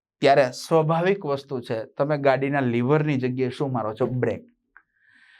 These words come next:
બ્રેક મારશો એટલે ઝડપ ઘટશે,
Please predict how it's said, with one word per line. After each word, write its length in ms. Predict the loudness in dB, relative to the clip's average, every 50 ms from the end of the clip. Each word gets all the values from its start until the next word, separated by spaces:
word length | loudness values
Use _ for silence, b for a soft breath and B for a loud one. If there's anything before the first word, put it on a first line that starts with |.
| b b b
બ્રેક 540 | 4 6 6 6 6 6 4 2 4 2 4
મારશો 600 | 4 6 4 4 4 0 -2 0 2 4 4 4
એટલે 400 | 2 2 2 2 4 4 2 0 -4 _ -2
ઝડપ 320 | 2 4 4 4 2 -2 -12 _ _ -8
ઘટશે, 560 | -4 -4 -4 -6 -8 -12 -10 -10 -10 -10